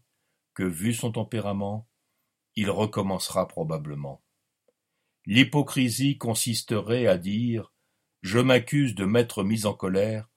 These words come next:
tout en voulant intérieurement recommencer. Avez-vous saisi ?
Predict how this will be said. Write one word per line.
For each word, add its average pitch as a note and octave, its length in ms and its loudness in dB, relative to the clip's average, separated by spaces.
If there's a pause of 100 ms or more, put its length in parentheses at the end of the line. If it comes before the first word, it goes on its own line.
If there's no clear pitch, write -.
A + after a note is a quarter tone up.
(440)
tout D3+ 280 0
en A#2+ 100 2
voulant G#2+ 400 0
intérieurement G2+ 800 0
recommencer. D#2+ 800 -6 (760)
Avez-vous A2 400 0
saisi ? B2 540 -2